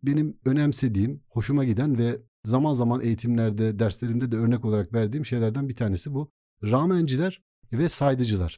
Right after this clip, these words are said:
Yani bu Mümin Sekban bunu konuşmalarında ve kitaplarında bahsediyor sıklıkla. Onun için böyle bir atıf yapalım istiyorum. Yani ona rağmen, buna rağmen, şuna rağmen, eksikliklere rağmen,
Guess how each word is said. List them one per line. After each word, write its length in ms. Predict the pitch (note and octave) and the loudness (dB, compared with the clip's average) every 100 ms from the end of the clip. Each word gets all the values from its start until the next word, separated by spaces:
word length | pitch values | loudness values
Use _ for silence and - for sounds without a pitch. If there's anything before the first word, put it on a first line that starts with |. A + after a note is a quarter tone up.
| - | -8
Yani 320 | B2+ A2+ A2+ A#2 | -4 0 0 0
bu 260 | B2 - - | 0 -2 0
Mümin 200 | A#2+ A#2+ | 2 2
Sekban 420 | A#2 A2+ A#2+ A#2 | 0 -2 -2 2
bunu 280 | A2+ A2 - _ _ - | 2 0 -4 _ _ -6
konuşmalarında 600 | A#2 A2 A#2 A2+ A2+ G#2 | -2 -2 -2 0 0 0
ve 40 | |
kitaplarında 580 | F#2 A2+ G#2+ A2 G#2 G#2 | -2 -4 -4 -4 -2 0
bahsediyor 460 | A2 - C3 C3+ F2 _ _ _ | 0 -2 -4 -4 -4 _ _ _
sıklıkla. 520 | - - G2+ G#2+ F3+ F#3 _ - | -14 -10 -8 -8 -8 -10 _ -4
Onun 140 | D#3+ | -2
için 200 | D#3+ D3 | -2 0
böyle 180 | C#3 C#3 | 2 2
bir 120 | C3+ | 0
atıf 260 | A2+ - - | -2 -2 0
yapalım 300 | - E3 B2 | 2 2 2
istiyorum. 400 | G2 A2 D3 E3+ _ _ _ | 0 0 -2 -4 _ _ _
Yani 280 | C#3 C3 A2+ - _ | -2 0 -2 -8 _
ona 280 | C3 D#3+ F#3+ | 0 2 4
rağmen, 440 | F#3 D3 B2+ G#2+ A#2+ | 2 2 2 2 2
buna 220 | D#3+ D#3+ | 2 2
rağmen, 320 | D3+ C3+ A2 | 2 2 0
şuna 300 | - C3+ D3 | 0 0 2
rağmen, 340 | C#3+ C3 G#2+ - | 2 2 0 -2
eksikliklere 680 | A#2+ - C#3 C#3 B2+ C#3 C#3+ | -6 -6 -8 -6 -2 0 2
rağmen, 340 | C#3 B2+ G#2+ | 2 2 0